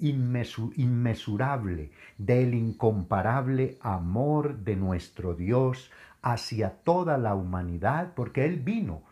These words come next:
precisamente a morir en la cruz del Calvario. ¿Para qué? Para poder darnos la oportunidad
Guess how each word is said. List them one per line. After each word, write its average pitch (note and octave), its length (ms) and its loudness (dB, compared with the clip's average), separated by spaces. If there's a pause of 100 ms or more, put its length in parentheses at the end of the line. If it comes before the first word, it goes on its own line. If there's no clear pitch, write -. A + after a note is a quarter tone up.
(160)
precisamente A#2+ 960 0 (220)
a A#2 140 4
morir G2+ 560 0 (360)
en G2 300 0
la F2 160 -4
cruz A2+ 360 -2
del F#2+ 300 -2
Calvario. G2 800 -2 (1040)
¿Para F2+ 360 2
qué? B2 380 -2
Para F2 460 -4
poder A#2 500 -2
darnos A2 640 -4
la F#2+ 160 0
oportunidad F2+ 1000 -4